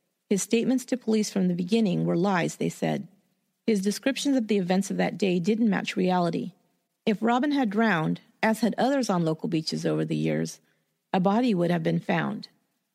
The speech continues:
People didn't just drown off the shore and then disappear, they said. Two days after returning to the U S, Giordano did an interview with Dateline, in which he denied any involvement in Robin's disappearance and tried to clear his name.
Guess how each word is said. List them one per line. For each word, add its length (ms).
People 220
didn't 280
just 200
drown 300
off 160
the 80
shore 320
and 260
then 140
disappear, 560
they 160
said. 340
Two 180
days 220
after 200
returning 400
to 100
the 100
U 240
S, 340
Giordano 480
did 200
an 60
interview 420
with 180
Dateline, 600
in 100
which 180
he 100
denied 420
any 200
involvement 560
in 100
Robin's 340
disappearance 680
and 120
tried 220
to 60
clear 240
his 200
name. 360